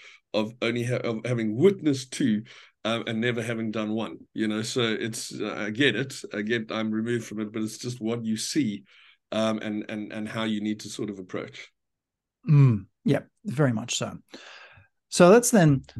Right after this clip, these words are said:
Speaker 2: think about this one. So if we've had um, this kind of delivery going on there, and we're seeing this deep neural trauma,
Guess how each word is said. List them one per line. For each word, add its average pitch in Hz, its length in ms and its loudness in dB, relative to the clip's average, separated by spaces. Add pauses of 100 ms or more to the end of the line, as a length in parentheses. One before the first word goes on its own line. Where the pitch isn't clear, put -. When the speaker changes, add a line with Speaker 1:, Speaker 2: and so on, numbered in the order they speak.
(180)
Speaker 2:
think 165 160 6
about 135 200 8
this 143 180 2
one. - 180 -6
So 160 260 4
if 156 160 4
we've 247 260 4
had 160 380 -2 (460)
um, 123 580 -2
this 170 360 2
kind 160 440 4
of 131 360 4
delivery 131 380 0
going 120 320 0
on 120 300 -6
there, 113 220 -10 (240)
and 131 200 8
we're 143 340 8
seeing 156 540 4
this 135 180 4
deep 147 320 2
neural 127 260 4
trauma, 123 480 0